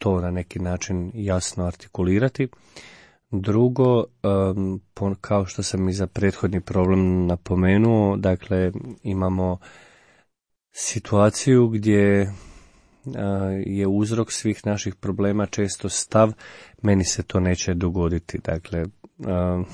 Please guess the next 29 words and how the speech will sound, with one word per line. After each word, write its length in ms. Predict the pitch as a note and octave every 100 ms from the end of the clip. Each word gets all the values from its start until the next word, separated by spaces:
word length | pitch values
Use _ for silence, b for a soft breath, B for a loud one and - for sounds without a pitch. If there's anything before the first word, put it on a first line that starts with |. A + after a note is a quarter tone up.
| B B -
što 320 | - - F#2+
naravno 680 | F#2+ F#2+ - G2+ F#2+ F#2 F2+
je 220 | - G2 - _
potpuno 420 | - G2 - G2
naivno. 500 | F#2 F#2+ F#2 F2 F2 -
Dakle, 360 | - F#2+ F#2
a, 60 | F2+ B B B B B B _ - F#2+ F#2+ G2+
ako 300 | - F2+ -
je 100 | F#2+
neko 300 | F#2+ G2+ G2+
dijete 360 | F#2+ G2 F#2 F#2+
nestašno, 760 | F#2 G2 - F#2 - F#2+ F#2
ako 180 | F2+ -
je 60 | F#2+
neko 260 | F#2+ -
dijete 320 | F#2 F#2 -
nemirno, 560 | F#2 F#2+ F2+ F2 G2 F2+
ako 260 | F2+ - F2+
je 80 |
neko 320 | F2+ F#2 - F#2
dijete 360 | F#2 F#2 F#2+
ne 480 | F#2 F#2 F#2+ G2+ G2
uči 400 | G2 G2 - G2
onako 360 | F2 F2 F2+ F#2
kako 240 | F2 F#2
ste 200 | - -
vi 140 | F2+
zacrtali 680 | F2 E2+ E2 - - F2 F2
ili 260 | F2 F2